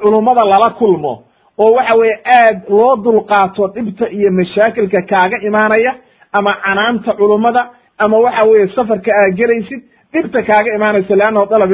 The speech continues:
cilmi baa ku jirta. Waa jihaad weeye. Waxaa kaloo aynu ka qaadanaynaa, eh, Nabiyullaahi Khadar calayhi salaam inuu waxa weeye nebi ahaa ayaynu ka qaadanaynaa.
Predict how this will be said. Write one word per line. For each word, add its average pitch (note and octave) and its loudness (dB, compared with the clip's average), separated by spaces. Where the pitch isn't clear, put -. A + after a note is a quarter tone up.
cilmi G3+ 0
baa E3+ 0
ku A#3 -6
jirta. E3+ -4
Waa G3+ 2
jihaad F#3 -2
weeye. D#3 -2
Waxaa F#3+ -4
kaloo C4+ 0
aynu G#3+ -2
ka C#4 -2
qaadanaynaa, A3+ -2
eh, F#3 2
Nabiyullaahi G#3 0
Khadar A#3 -2
calayhi G3 0
salaam D#3 -2
inuu A#3+ 0
waxa A#3 0
weeye A#3+ -2
nebi A3 -2
ahaa B2+ -6
ayaynu G#3 0
ka A3 -6
qaadanaynaa. D#3 -4